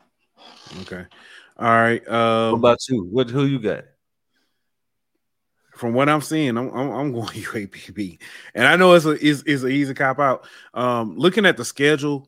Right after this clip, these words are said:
Speaker 1: Valley has a lot to overcome. Um, they've
Speaker 2: Who,
Speaker 1: got,
Speaker 2: who
Speaker 1: uh,
Speaker 2: Valley got?
Speaker 1: Valley got, uh, I know they got famu and Jackson State, both of them at home. Um,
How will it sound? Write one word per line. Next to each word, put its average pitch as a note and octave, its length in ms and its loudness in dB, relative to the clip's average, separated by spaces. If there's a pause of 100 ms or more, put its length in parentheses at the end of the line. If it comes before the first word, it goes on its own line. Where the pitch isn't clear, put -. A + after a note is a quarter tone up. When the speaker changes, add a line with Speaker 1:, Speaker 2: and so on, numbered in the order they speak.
Speaker 1:
Valley B2+ 760 -2
has A2+ 280 -6
a G#2+ 60 -6
lot A2+ 240 -4
to B2 80 -10
overcome. A#2+ 680 -8 (1300)
Um, G2+ 580 -10 (1160)
they've B2 260 -4
Speaker 2:
Who, A2+ 60 -12
Speaker 1:
got, A#2 300 -2
Speaker 2:
who C3+ 120 -2
Speaker 1:
uh, A2 140 -8
Speaker 2:
Valley G#2+ 360 -6
got? C2+ 140 -14 (1400)
Speaker 1:
Valley C3+ 360 2
got, A#2 300 -2
uh, A2 460 -6
I B2 80 -6
know D3 140 -2
they C#3+ 100 -2
got B2+ 220 -2
famu C3 420 -6
and C3 220 -8
Jackson A#2 280 -8
State, G#2+ 400 -12
both A2+ 380 -8
of A2+ 80 -10
them A2 200 -8
at G2+ 140 -10
home. F#2 400 -14 (460)
Um, G2+ 680 -10